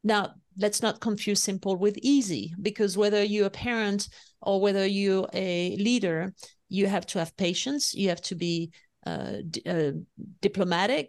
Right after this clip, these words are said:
You have to be consistent. You have to be in it for the long run. And no matter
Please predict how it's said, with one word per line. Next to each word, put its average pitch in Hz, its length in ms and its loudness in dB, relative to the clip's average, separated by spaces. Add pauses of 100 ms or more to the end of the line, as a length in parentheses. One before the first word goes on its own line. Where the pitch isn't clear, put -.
(120)
You 196 220 2
have 185 280 0 (200)
to 208 100 0
be 175 220 -2
consistent. 202 880 0 (440)
You 196 180 2
have 220 140 4
to 214 120 -4
be 220 140 2 (140)
in 208 80 2 (100)
it - 80 -4 (180)
for - 200 -2
the 180 120 2
long 190 440 6
run. 185 400 2 (600)
And 233 440 4 (280)
no 247 300 6
matter 254 340 4